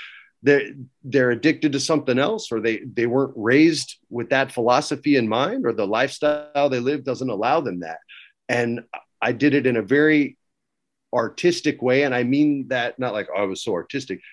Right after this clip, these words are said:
Jeff is an artist. He's a painter. He's a singer. He's a songwriter. So I tried to write the generic version of what I just told you in a way that Jeff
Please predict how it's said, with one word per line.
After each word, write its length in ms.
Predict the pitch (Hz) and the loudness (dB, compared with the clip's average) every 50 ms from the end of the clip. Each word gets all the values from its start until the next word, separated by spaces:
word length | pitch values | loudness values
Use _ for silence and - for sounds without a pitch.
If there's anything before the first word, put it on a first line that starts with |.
| _ _ _ 101 | _ _ _ 0
Jeff 320 | 101 139 165 170 160 - | 2 4 4 4 2 2
is 140 | 151 135 123 | 0 0 0
an 120 | 127 110 | 0 2
artist. 420 | 113 135 143 120 80 - - - - | 2 2 2 0 -2 -6 -12 -14 -14
He's 160 | 110 92 98 | -10 -10 -10
a 40 | 101 | -10
painter. 540 | - - - 143 147 143 135 127 92 78 | -10 -4 0 0 2 2 0 -2 -8 -10
He's 260 | - - 104 101 92 95 | -10 -10 -10 -10 -10 -10
a 40 | |
singer. 480 | 90 - - - 147 147 139 120 95 87 | -10 -10 0 2 4 4 4 4 2 -2
He's 160 | 87 85 - | -4 -6 -8
a 200 | - - - - | -8 -8 -4 0
songwriter. 440 | 151 151 151 131 110 98 92 82 80 - - - - _ | 0 0 0 0 0 -2 -2 -4 -6 -10 -16 -20 -20 _
So 140 | - - 139 | -2 0 0
I 60 | 127 | 0
tried 260 | 123 - 175 175 147 | 2 2 2 2 4
to 80 | 139 135 | 2 2
write 540 | 113 101 107 127 147 160 185 185 180 - _ _ _ _ _ _ _ _ 104 _ | 2 0 2 2 4 4 2 2 0 -4 _ _ _ _ _ _ _ _ _ _
the 220 | 92 120 131 120 | -2 -2 -2 -2
generic 680 | 113 98 - - 117 113 127 160 170 - 202 135 - - | -4 -6 -4 -2 0 4 4 6 6 6 6 4 2 0
version 300 | 131 123 117 120 123 117 | -2 0 0 -2 -4 -4
of 60 | 107 | -2
what 120 | 113 110 | 0 0
I 80 | 110 107 | 0 0
just 260 | 95 107 104 - - | -2 -4 -8 -8 -6
told 280 | - 117 113 98 - - | -4 -4 -4 -4 -6 -4
you 240 | 160 156 139 131 135 - _ _ _ _ _ - | -2 -2 -2 -2 -6 -12 _ _ _ _ _ 2
in 180 | 160 160 165 | 2 4 6
a 60 | 165 | 6
way 200 | 156 156 170 170 | 8 8 8 8
that 200 | 170 175 170 170 | 8 6 4 2
Jeff 320 | - - 170 170 175 170 | 4 2 2 2 2 0